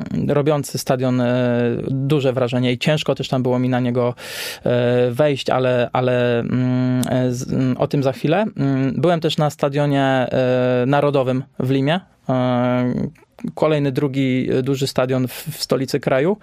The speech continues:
który zrobił m-, mniejsze wrażenie, ale, ale tam mecze rozgrywa reprezentacja bardzo często. E, byłem też na stadionach w Cusco.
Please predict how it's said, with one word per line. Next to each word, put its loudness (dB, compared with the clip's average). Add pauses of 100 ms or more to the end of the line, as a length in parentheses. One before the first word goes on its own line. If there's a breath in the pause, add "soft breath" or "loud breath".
(340 loud breath)
który 2
zrobił 2
m-, 0
mniejsze 2
wrażenie, 2
ale, 2 (300 loud breath)
ale 0
tam 0
mecze 0
rozgrywa 0
reprezentacja -2 (120)
bardzo -2
często. 0 (440 loud breath)
E, 2
byłem 2
też -2
na 2
stadionach 0
w -12
Cusco. 0